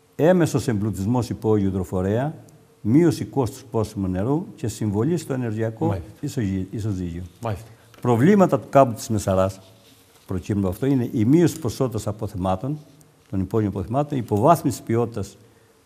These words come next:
Speaker 1: του υδροφορέα, με την υφαλμύρωση. Έχουμε και υφαλμύρωση. Με μελέτη
Speaker 2: Μην το
Speaker 1: που ανα-
Speaker 2: αναλύσετε λίγο γρήγορα, δεν θα
Speaker 1: Ναι, με,
Speaker 2: προλάβουμε.
Speaker 1: με μελέτη που αναθέσαμε στο Πολυτεχνείο Κρήτης, μας απέδειξε ότι υπάρχει υφαλμύρωση
Speaker 2: Μάλιστα.
Speaker 1: σε ένα μεγάλο βάθος από την παραλία,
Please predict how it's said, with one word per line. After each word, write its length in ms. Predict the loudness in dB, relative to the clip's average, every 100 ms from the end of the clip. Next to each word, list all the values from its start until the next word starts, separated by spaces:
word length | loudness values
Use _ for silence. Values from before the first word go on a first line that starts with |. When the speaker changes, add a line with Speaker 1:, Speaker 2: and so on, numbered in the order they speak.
| _ -4
Speaker 1:
του 80 |
υδροφορέα, 680 | -2 0 -2 0 2 2 0 -6 -20 _ _ _
με 80 | -4
την 140 | -2
υφαλμύρωση. 580 | 2 2 4 4 2 0
Έχουμε 160 | 2 2
και 60 |
υφαλμύρωση. 580 | 4 4 6 4 2 -6 -20 -20 _ _ _
Με 120 | -2
μελέτη 300 | 2 2 4
Speaker 2:
Μην 80 | 4
το 80 | 4
Speaker 1:
που 60 | 4
ανα- 80 | 4
Speaker 2:
αναλύσετε 340 | 0 -4 -4
λίγο 280 | -2 -2 -2
γρήγορα, 320 | 0 0 -2
δεν 120 | -2 -2
θα 80 |
Speaker 1:
Ναι, 100 | 0
με, 40 | 2
Speaker 2:
προλάβουμε. 300 | 2 2 2
Speaker 1:
με 60 | 4
μελέτη 320 | 6 4 4
που 100 | 2
αναθέσαμε 340 | 2 2 0
στο 120 | -2
Πολυτεχνείο 460 | -2 -2 0 2 2
Κρήτης, 240 | 2 -2
μας 180 | -4 -4
απέδειξε 440 | -4 -2 -2 -2 -8
ότι 100 | -10
υπάρχει 260 | -4 -2 -2
υφαλμύρωση 540 | -2 -2 0 0 0 -2
Speaker 2:
Μάλιστα. 180 | -6 -14
Speaker 1:
σε 140 | -2
ένα 80 | 4
μεγάλο 320 | 6 6 6
βάθος 360 | 6 4 4 -4 -16 -8
από 180 | -6 -4
την 80 | 0
παραλία, 380 | 2 2 2